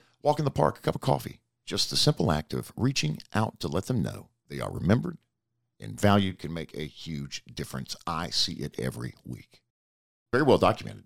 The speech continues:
the, the entire day in this TikTok video. We'll include it in the letter this weekend. The young man is named Isaiah Garza. Uh, he was homeless growing up.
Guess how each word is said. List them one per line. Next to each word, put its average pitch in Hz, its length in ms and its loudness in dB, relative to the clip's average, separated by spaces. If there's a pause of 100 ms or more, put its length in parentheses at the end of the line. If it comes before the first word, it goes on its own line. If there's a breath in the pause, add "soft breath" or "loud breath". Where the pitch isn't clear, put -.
the, 78 120 -6
the 71 120 -2
entire 95 220 2
day 90 140 2
in 62 80 -2
this 55 100 -6
TikTok - 280 -4
video. - 240 -12
We'll 80 100 -12
include 98 260 0
it - 60 -10
in - 80 -10
the 71 80 -12
letter 71 200 -10
this - 180 -8
weekend. - 260 -14 (580)
The 113 100 -6
young 151 300 4
man 76 460 2 (720)
is 98 220 -6
named 78 500 -8 (680)
Isaiah 104 440 2
Garza. 71 560 -2 (340)
Uh, 57 120 -12
he 123 120 -6
was 123 160 0
homeless 123 380 0
growing 73 200 -2
up. - 140 -12